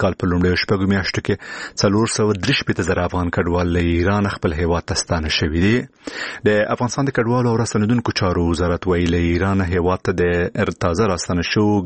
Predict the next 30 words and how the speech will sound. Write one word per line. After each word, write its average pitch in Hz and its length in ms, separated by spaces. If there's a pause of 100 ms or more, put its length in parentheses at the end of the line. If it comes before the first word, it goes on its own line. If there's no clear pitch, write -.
(200)
ګڼ، 113 200 (720)
تازه 98 300
راستنه 95 340
شوي 101 320
ګڼ 104 400
هغه 104 240 (160)
ځوان 107 320
کارګران 95 480
دي - 100
چې 127 60 (480)
ډېر 110 400
زیان 85 240
منونکي 95 560
کډوال 85 600
نه - 100
شمیرل 107 340
کیږي، 98 220
خو 92 160
بیا 107 160
هم 95 220
د 82 680
دوی 87 120
د 90 120
سمبالښت 85 460
لپاره 90 260
پر 85 120
یو 101 160
لړ 87 200
اقداماتو 85 480 (300)
غور 80 340